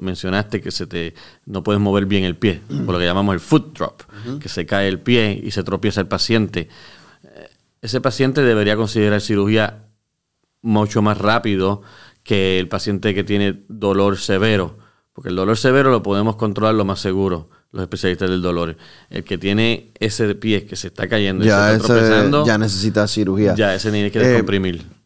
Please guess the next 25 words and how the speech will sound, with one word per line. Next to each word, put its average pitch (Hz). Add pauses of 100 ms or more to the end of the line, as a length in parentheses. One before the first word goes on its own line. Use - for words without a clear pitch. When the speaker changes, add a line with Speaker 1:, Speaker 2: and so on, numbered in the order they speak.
Speaker 2:
Cristian, 147 (120)
l-, 127 (580)
una 135
de 156
las 160
cosas 160
que 165
ocurre 131
en 110
el 107
ámbito 120
de 113
dolor 107
de 113
espalda 113
y 123
otros 170
dolores, 139
pero 104
estamos 107
hablando 120
de 117
dolor 104
de 110
espalda, 104